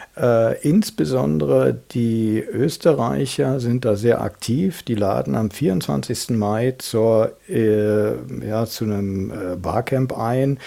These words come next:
um das Admonter Veränderungsrad, was auch bei einem, äh, Barcamp entstanden ist, bei denen, äh, weiterzuentwickeln.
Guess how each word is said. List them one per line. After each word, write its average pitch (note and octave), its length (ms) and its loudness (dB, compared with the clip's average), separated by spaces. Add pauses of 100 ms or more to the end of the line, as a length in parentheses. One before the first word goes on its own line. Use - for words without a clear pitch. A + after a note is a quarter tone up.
(300)
um A2+ 240 0
das G#2+ 260 -2
Admonter A2 1080 0
Veränderungsrad, A2+ 1300 0
was - 160 -8
auch F#2 160 -6
bei F2+ 200 -2
einem, D#2+ 340 -6 (400)
äh, - 160 -8
Barcamp E2 500 -6
entstanden G2+ 560 -4
ist, F2 120 -8
bei F2 180 -4
denen, A2 560 -2
äh, G2+ 180 -4
weiterzuentwickeln. C3 960 -2